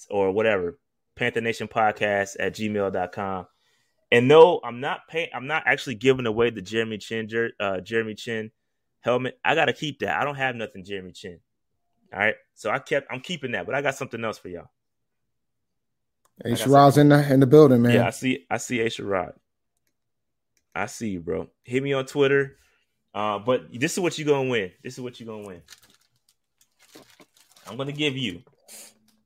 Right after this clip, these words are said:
Speaker 1: I'm paying it forward, all right? Paying it forward. Let me get this signed Shaq Thompson jersey. Signed Shaq Thompson jersey, all right?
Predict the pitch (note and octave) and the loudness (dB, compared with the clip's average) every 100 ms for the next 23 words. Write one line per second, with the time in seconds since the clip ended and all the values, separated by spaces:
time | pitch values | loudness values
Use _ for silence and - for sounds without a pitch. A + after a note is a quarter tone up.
0 | _ _ _ _ _ - F#2+ G#2 C3+ C#3+ | _ _ _ _ _ -16 -14 -6 -2 -2
1 | C3+ - C3 G2+ F2 G2 A2+ - _ _ | -2 -4 -2 -2 -2 -4 -6 -8 _ _
2 | _ _ - - _ - B2 B2 A#2 A2+ | _ _ -20 -20 _ -10 -6 -4 -6 -4
3 | G#2 F2 - - _ _ - _ _ _ | -4 -4 -10 -20 _ _ -20 _ _ _
4 | _ _ - _ - _ _ _ _ _ | _ _ -20 _ -20 _ _ _ _ _
5 | _ _ _ _ _ _ _ _ _ _ | _ _ _ _ _ _ _ _ _ _
6 | _ _ _ - A#2+ B2+ B2 B2 - B2 | _ _ _ -18 -10 -4 -2 -2 -2 -2
7 | A#2+ A#2 A#2 _ _ _ _ _ _ _ | 0 -4 -8 _ _ _ _ _ _ _
8 | _ _ - C3 A2+ - A#2 G2+ G#2 F#2+ | _ _ -8 -4 -4 -4 -8 -8 -10 -10
9 | F#2+ F2 D#2+ _ _ _ _ _ _ _ | -8 -8 -14 _ _ _ _ _ _ _
10 | _ _ _ _ _ _ - - B2+ B2+ | _ _ _ _ _ _ -20 -10 -4 -4
11 | B2 C3 A#2 - A2 G#2 F#2 G2 F2+ E2+ | -2 -2 -2 -4 -6 -6 -10 -8 -8 -8
12 | F2+ G2 G2 | -6 -6 -6